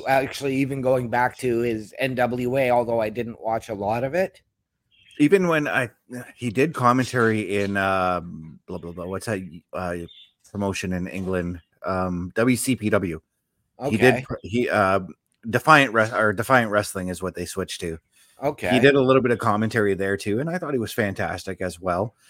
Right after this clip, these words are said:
Speaker 2: I'm very intrigued to see how one guy such as Corey Graves can make that transition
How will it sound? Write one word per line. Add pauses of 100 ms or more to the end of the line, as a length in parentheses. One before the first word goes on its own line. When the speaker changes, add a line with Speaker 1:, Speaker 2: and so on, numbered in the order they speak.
(280)
Speaker 2:
I'm
very
intrigued
to
see
how
one
guy
such
as
Corey
Graves
can
make
that
transition